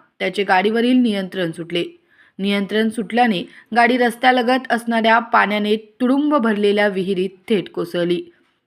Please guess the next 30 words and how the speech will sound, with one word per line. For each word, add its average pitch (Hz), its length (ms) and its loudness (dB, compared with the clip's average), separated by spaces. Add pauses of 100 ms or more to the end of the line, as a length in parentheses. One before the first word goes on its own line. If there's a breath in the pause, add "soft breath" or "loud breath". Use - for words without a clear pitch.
(140)
स्वप्नील 190 400 -2
कामिरे 196 480 2 (260 loud breath)
हा 233 120 0
गाडी 220 300 4
शिकत 247 380 -2
असताना 226 480 0
नियंत्रण 208 580 0
सुटल्याने 214 580 -4
गाडी 185 260 2
विहिरीत 202 340 0 (120)
कोसळली. 165 480 -2 (640 soft breath)
ओमनी 254 300 6
विहिरीत 247 340 2 (100)
पडल्याने 226 420 2
स्वप्नील 220 460 -2
कामिरे 214 460 2
याचा 175 300 0
पाण्यात 202 400 0
बुडून 196 420 0
दुर्दैवी 175 440 -4
मृत्यू 208 420 -4
झाला. 165 280 -2 (760 loud breath)
ही 254 80 4
गंभीर 254 360 4
घटना 247 400 4
ग्रामस्थांच्या 226 680 0
लक्षात 214 460 -2
येताच 202 420 -2
त्यांनी 196 240 -4
तातडीने 208 640 0